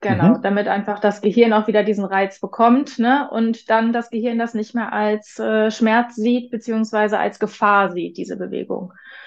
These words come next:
Speaker 1: Und das ist halt, das ist das Aller-, Allerwichtigste. Also bitte, Leute, bewegen, bewegen, bewegen, bewegen.
Speaker 2: Ja.
Speaker 1: Ja.
Speaker 2: Mit einem kleinen Blick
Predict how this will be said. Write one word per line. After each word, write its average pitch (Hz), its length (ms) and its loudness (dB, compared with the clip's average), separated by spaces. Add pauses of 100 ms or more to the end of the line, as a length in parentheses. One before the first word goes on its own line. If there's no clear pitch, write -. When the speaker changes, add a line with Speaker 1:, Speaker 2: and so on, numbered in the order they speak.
(220)
Speaker 1:
Und - 540 -6
das 196 200 -2
ist 202 180 -6
halt, 202 460 0 (100)
das 226 180 2
ist 240 120 -4
das 226 120 2
Aller-, 254 360 2
Allerwichtigste. 233 640 0
Also 208 200 -4
bitte, 285 300 -2
Leute, 214 320 2
bewegen, 247 840 -2
bewegen, 233 400 -2
bewegen, 214 320 -2
bewegen. 196 520 -4 (1120)
Speaker 2:
Ja. 120 280 -4 (480)
Speaker 1:
Ja. 214 280 -12 (400)
Speaker 2:
Mit 180 120 4
einem 226 100 4
kleinen 220 220 4
Blick 254 260 0